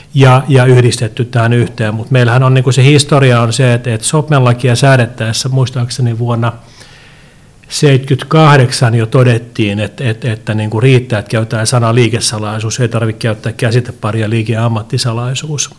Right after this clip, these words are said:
Ja sitten sen jälkeen kävi niin, että, että tota, kun tehtiin nää rikoslain uudistus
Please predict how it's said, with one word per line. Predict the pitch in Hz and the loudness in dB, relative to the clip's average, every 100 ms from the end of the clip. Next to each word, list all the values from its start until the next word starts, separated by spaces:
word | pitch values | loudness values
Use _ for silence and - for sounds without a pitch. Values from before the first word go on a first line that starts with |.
| - - - | -20 -20 -6
Ja | 135 | 0
sitten | 123 123 127 | 2 2 0
sen | 139 147 | 4 4
jälkeen | 147 139 135 131 123 123 - - - - - - - | 6 4 4 4 4 0 -14 -18 -20 -20 -20 -20 -2
kävi | 147 131 | 2 4
niin, | 135 143 135 | 6 4 4
että, | 127 135 127 - | 2 2 0 -2
että | 165 131 127 127 | -2 -2 0 -2
tota, | 123 123 131 127 123 123 123 - | 2 0 2 4 4 4 0 -6
kun | - | -6
tehtiin | 120 127 117 135 123 | 0 0 0 0 2
nää | 123 123 120 - | 4 4 2 -2
rikoslain | 120 147 170 135 139 131 127 123 | 0 2 2 2 4 4 4 0
uudistus | 143 127 117 - 120 110 - | 2 2 2 -2 -4 -4 -6